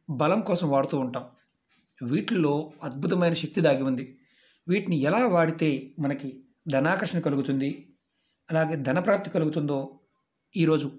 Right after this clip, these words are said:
ఉపాయాలు తెలుసుకుందాం. చాలామందికి ఏంటంటే, మన వంటగదిలో ఉండే వస్తువులు, పదార్థాలు, వాటికి ఉన్న శక్తి తెలియదు. ప్రతి పదార్థంలోనూ ఒక అద్భుతమైన ఆరోగ్యాన్ని ఇచ్చే శక్తి ఉంటుంది. దాన్ని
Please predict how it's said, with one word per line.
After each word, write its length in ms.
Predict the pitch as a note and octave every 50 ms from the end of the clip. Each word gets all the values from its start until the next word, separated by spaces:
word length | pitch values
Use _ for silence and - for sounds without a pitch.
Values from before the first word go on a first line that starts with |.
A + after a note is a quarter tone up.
| -
ఉపాయాలు 300 | D#3 - D#3 C#3+ C#3 C#3
తెలుసుకుందాం. 540 | C#3 C#3 B2 B2 - - C#3 C3+ C3+ C3 - - _ _ _ _ _ _ _ _ _ _ _ _ _ _ _ _ _ _ _ _ _ _ _ - G3+
చాలామందికి 500 | A3+ C4 D4 C#4+ C4+ A#3+ B3 C4 - F#3
ఏంటంటే, 280 | E3 E3 D#3+ E3 F3+ G#3
మన 220 | F#3+ F3 D#3+ D#3
వంటగదిలో 540 | C3+ C3+ D3+ F#3+ F#3+ C#4 C4+ B3+ A#3 A3+ G3
ఉండే 140 | F#3 E3+ C3+
వస్తువులు, 800 | B2+ C#3+ D3+ D3+ - - G#3+ F3 D3+ C#3 C#3 C#3+ - - - - _ _ _ _ _ -
పదార్థాలు, 720 | C#3+ C3 D3+ E3 E3+ E3 D#3+ D#3 C#3+ C3 C3+ C3+ - - -
వాటికి 340 | E3+ D3+ E3 E3+ E3+ C#3+ D3
ఉన్న 200 | D3+ D#3 D#3 D3
శక్తి 360 | - - - G3+ G3 - -
తెలియదు. 460 | - - D#3 C#3+ C#3 B2 B2 B2 - - _ _ _ _ - _ _ _ -
ప్రతి 180 | F3+ G3 - D4+
పదార్థంలోనూ 760 | - F#3 E3 F#3+ G#3+ G#3+ F#3+ F#3 G#3 G3 F#3 F3+ F3 F3+ F#3+
ఒక 280 | G#3+ - - D3 -
అద్భుతమైన 800 | D3+ C#3+ C#3 D#3 F#3 G3+ G3 F#3+ F#3 F3+ F3+ F3+ F#3 F#3+ - - - - _ _ _ _ -
ఆరోగ్యాన్ని 600 | E3+ D#3 F#3 G#3 A#3 A#3 G3 F3+ G3+ G3 F#3 E3+ E3
ఇచ్చే 100 | - D#3+
శక్తి 260 | - D#3 C#3+ - F3+
ఉంటుంది. 480 | D#3 D3 C#3 B2+ B2 B2 - - - _ _ _ _ _ _ D#3+
దాన్ని 500 | D3 E3 E3 E3+ E3 D#3 D3 C#3 -